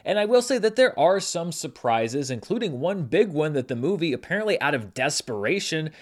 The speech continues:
has been spoiling in its T V ads. Luckily, I don't watch a whole lot of broadcast T V, so I was able to avoid that particular ad before I bought a ticket for the movie. And I think it's a pretty dumb move what they did, because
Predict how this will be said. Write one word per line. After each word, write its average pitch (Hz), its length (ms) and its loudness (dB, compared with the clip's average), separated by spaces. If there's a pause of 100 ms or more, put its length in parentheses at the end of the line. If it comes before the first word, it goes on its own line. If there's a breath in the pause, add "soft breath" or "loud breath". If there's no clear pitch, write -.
(140 loud breath)
has 147 240 2
been 131 160 -4
spoiling 165 720 2
in 131 160 -2
its 123 240 -4
T 156 260 -6
V 156 240 -2
ads. 101 380 -4
Luckily, 143 320 0
I 123 80 -2
don't 139 260 -4
watch 135 240 0
a 139 60 -6
whole 156 220 0
lot 135 160 2
of 104 100 -6
broadcast 117 600 0
T 110 160 -6
V, 127 280 -2 (160 loud breath)
so 143 160 0
I - 20 4
was 127 120 2
able 143 180 2
to 151 140 -4
avoid 135 520 2
that 135 220 -2
particular 170 720 0
ad 110 260 2
before 120 260 -2
I 120 80 2
bought 110 200 0
a 104 40 -2
ticket 107 320 -6
for 117 140 -6
the 104 100 -4
movie. 131 460 -2
And 220 160 -2
I 311 80 2
think 302 160 -2
it's 240 100 -2
a 196 60 -4
pretty 180 220 0
dumb 127 300 4
move 131 220 2
what 113 160 0
they 104 140 -2
did, 107 240 -2
because 113 320 -6